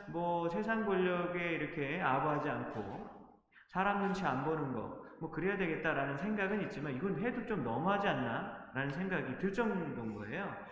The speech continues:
그래서 사실 나만 장군은 기대했었어요. 먼 여행을 왔다가 이렇게 엘리사 집 앞에 가면 엘리사가 나와가지고 자기가 막 하나님의 이름을 부르면서 그 아픈 데에다가 손을 대고 안수기도 해줄 거라고 기대했다라고 성경이 쓰였거든요.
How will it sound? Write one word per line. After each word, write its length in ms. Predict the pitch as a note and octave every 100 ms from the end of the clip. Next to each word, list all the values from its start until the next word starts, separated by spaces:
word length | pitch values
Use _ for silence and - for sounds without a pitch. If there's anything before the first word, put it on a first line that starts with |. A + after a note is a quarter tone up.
| -
그래서 80 | F3+
사실 260 | G#3 G#3+
나만 380 | C#3 C#3+ G3 G3+
장군은 340 | F3+ E3+ D#3+ C#3+
기대했었어요. 840 | C#3+ F3+ E3 A#2 - G2 G#2 G#2 - - - - - _ _ _ _ _ _ _ - - - - -
먼 240 | D#3 G3
여행을 280 | E3+ F#3+ F#3+
왔다가 840 | D3 D#3 D3 F3+ A3+ A#3+ - - C#3+
이렇게 160 | D3+
엘리사 240 | C#3+ F#3+ F#3
집 140 | D#3
앞에 200 | D3+ F#3+
가면 440 | C#3 G#2+ - C#3 G#2+
엘리사가 340 | D3 D#3 D#3
나와가지고 840 | G#2+ G#2 A2+ G#2 - - F3+ - - -
자기가 320 | - C#3 E3 F3+
막 120 | F#3
하나님의 360 | A#3 C#4 C#4+ B3+
이름을 220 | A3 A#3 F#3
부르면서 560 | F#3+ D#3+ B2+ F#3+ E3+
그 100 | D3+
아픈 280 | C#3 - A#3
데에다가 380 | G#3+ G3 F3+ E3
손을 300 | A3 B3 A#3+
대고 300 | D3+ D3 A#2+
안수기도 500 | A2+ E3+ G#3 B3+ A3+
해줄 280 | G3 F#3+ E3+
거라고 380 | D#3+ C#3 B2+ A#2
기대했다라고 1400 | B2 C#3+ C3 A#2+ G#2 - - - _ _ _ A2 A#2 C3
성경이 340 | F3 F3+ D3
쓰였거든요. 600 | B2 F#3 F#3 A#2 G#2 D#3